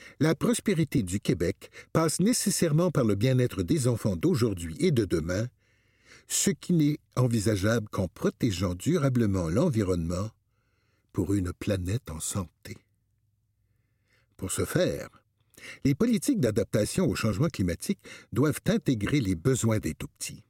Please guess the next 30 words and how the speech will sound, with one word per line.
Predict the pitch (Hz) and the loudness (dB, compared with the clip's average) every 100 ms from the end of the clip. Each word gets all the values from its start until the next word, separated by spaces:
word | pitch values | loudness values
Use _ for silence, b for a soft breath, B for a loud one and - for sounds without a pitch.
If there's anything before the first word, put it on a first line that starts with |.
| _ _ _ _ _ - B B | _ _ _ _ _ -20 B B
Cela | - 165 156 156 | 0 2 2 0
implique | 123 113 104 | 0 -2 -2
notamment | 92 101 123 120 170 - B B | -2 0 0 2 0 -4 B B
d'adapter | 101 170 196 151 - 143 | -2 -2 2 -2 0 0
leur | 110 87 90 | 0 0 0
milieu | 180 151 104 | 2 2 0
de | 82 | -4
vie, | 76 113 180 _ _ _ | -4 -4 -4 _ _ _
services | - 95 80 87 - | -4 -4 -2 -6 -6
éducatifs, | 80 160 151 147 - - | -8 -4 -2 -2 -6 -6
aménagement | - 80 82 80 78 85 | -4 -4 -2 -4 -4 -2
urbain, | 120 139 92 107 - B B | 0 -2 -2 -4 -4 B B
et | - | -2
d'agir | 127 185 156 180 214 - | 0 0 2 2 0 -2
sur | - | 0
les | 104 101 | 0 0
déterminants | 143 151 160 151 143 156 | 0 0 2 2 4 2
de | 104 | 0
la | 95 | -2
santé | - 127 - 190 - B B | 0 -2 0 -4 -4 B B
qui | - - | -4 0
influencent | 185 233 - 151 143 123 104 | 2 0 2 2 2 0 0
leur | 90 | -2
vulnérabilité, | 85 170 127 101 90 87 90 87 - 185 B B B | 0 2 2 2 0 0 -2 -2 -2 -2 B B B
tels | 131 127 | 0 2
que | - | 0
le | 90 85 | 0 0
logement, | 82 101 87 104 160 - _ b - | 2 2 2 0 0 -4 _ b -4
le | 87 | 0
revenu, | 104 101 82 117 190 | 0 0 0 0 0